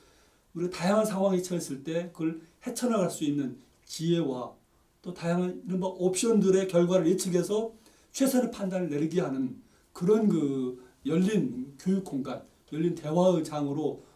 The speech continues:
만들어갈 때 정말 제대-, 진정한 인성에 대한 교육,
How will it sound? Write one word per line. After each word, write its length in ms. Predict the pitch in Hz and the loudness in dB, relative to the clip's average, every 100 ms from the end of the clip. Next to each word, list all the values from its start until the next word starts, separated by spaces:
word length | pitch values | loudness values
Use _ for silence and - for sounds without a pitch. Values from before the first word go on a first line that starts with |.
| _ | _
만들어갈 600 | - - 156 196 - - | -16 -8 -2 0 0 -2
때 280 | - 143 - - _ _ | -4 -4 -6 -14 _ _
정말 380 | - 135 131 127 | -12 -10 -8 -8
제대-, 360 | - 147 180 - | -6 -4 -4 -4
진정한 800 | - 185 208 185 139 135 - - _ _ - | 2 4 4 2 0 -2 -4 -12 _ _ -6
인성에 440 | 165 180 190 175 | -2 0 2 2
대한 180 | 151 135 | 0 -4
교육, 300 | 131 139 - | -4 -4 -6